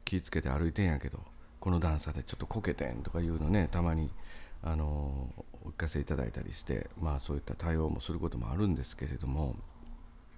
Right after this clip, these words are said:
いや、そういったお気持ちもすごく、あの、まあ、頭で分かってるだけではなくてですね、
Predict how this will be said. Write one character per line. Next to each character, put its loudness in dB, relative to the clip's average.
い -2
や、 2
そ 4
う 8
い 6
っ -6
た 2
お 0
気 -6
持 -4
ち -6
も -4
す -4
ご 2
く、 -8
あ 2
の、 0
ま 4
あ、 -6
頭 6
で 4
分 4
か -2
っ 0
て 0
る 2
だ 2
け 0
で 4
は 0
な 0
く -12
て -4
で -10
す -6
ね、 0